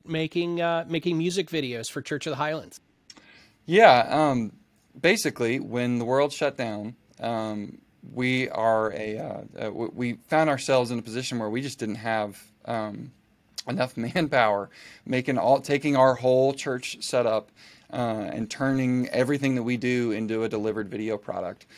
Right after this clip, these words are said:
Speaker 2: Um, it was a, uh, you know, I mean, obviously it was a, it was a really intense time for everybody in the whole world. Um, for folks in the church world, we're, we're really blessed that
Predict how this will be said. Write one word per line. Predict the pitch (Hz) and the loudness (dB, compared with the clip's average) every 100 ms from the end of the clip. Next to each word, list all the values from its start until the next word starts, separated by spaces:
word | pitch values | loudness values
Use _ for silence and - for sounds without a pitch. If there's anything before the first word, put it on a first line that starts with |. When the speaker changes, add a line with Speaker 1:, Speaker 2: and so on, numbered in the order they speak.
| - - _ | -20 -20 _
Speaker 2:
Um, | - 120 110 107 104 - - | -6 -4 -4 -6 -8 -12 -4
it | 123 | -2
was | 113 120 120 - - | 2 2 2 0 -6
a, | 113 110 110 | -4 -2 -2
uh, | 107 104 104 _ | -2 -4 -8 _
you | 151 | 0
know, | 135 | 0
I | |
mean, | 120 120 | 2 0
obviously | 123 113 135 | 0 -2 -4
it | |
was | 117 110 | -4 -4
a, | 104 - | -4 -4
it | |
was | 107 107 | -8 -8
a | |
really | 104 117 120 113 | -4 -2 -2 -4
intense | 107 120 117 | -6 -8 -8
time | - 117 117 | -6 -4 -4
for | - - | -6 -6
everybody | 104 113 113 113 113 - | -4 2 4 4 -4 -8
in | 120 | -4
the | 113 | -4
whole | 123 139 | -2 2
world. | 131 131 101 98 - - | 4 4 2 -2 -12 -8
Um, | 113 107 101 98 - | -6 -6 -8 -10 -14
for | - - 117 104 | -20 -6 -6 -6
folks | - 131 127 - | -4 -2 -2 -4
in | 120 | -8
the | |
church | 117 165 - | -6 -8 -2
world, | 127 113 | -2 -2
we're, | 123 | -4
we're | 120 | -2
really | 127 135 | 0 0
blessed | 120 120 135 - | 2 2 2 0
that | 101 | -8